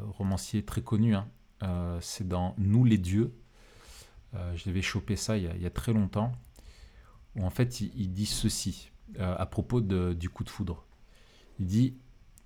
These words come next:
Dans le regard des autres, nous cherchons d'abord notre propre reflet. »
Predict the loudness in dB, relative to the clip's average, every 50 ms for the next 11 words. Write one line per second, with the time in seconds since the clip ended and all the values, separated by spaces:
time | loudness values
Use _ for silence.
0 | -4 -2 4 6 8 8 8 8 8 8 8 8 8 6 6 6 6 6 6 6
1 | 4 2 0 -6 -12 -12 -14 -20 -20 -20 -20 _ -20 _ -20 -20 -20 -20 -20 -20
2 | -20 -20 -20 -12 -2 2 4 6 6 6 4 4 4 4 4 4 4 4 4 4
3 | 4 2 -2 -2 -2 4 6 6 6 8 8 8 8 8 6 4 2 0 0 0
4 | 0 -2 -4 -4 -2 0 0 0 0 0 0 0 0 2 0 -2 -4 -6 -6 -8